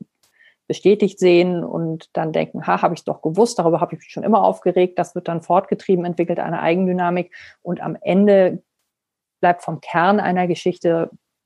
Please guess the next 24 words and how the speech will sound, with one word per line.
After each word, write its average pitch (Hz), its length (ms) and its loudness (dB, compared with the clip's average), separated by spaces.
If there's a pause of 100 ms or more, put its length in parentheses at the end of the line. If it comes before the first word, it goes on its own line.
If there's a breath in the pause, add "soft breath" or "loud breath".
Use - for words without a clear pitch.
(300)
neben 165 300 -2
der 165 80 4
ganzen 160 260 -4
Empörung 175 680 2
in 170 120 -4
dieser 170 200 0
Empörungsökonomie 165 880 -2
leider 170 280 -2
herzlich 165 440 -6
wenig 175 280 -2
übrig. 156 420 -2
Und 156 200 -8 (360 loud breath)
das - 160 -8
ist, - 120 -10
glaub 185 160 2
ich, - 180 -4 (100)
schon 196 360 0
etwas, 180 440 -4
worüber 175 560 2
auch - 160 -6 (120)
wir 180 840 0
verstärkt - 420 -8
nachdenken 180 600 -2
müssen, 170 380 -6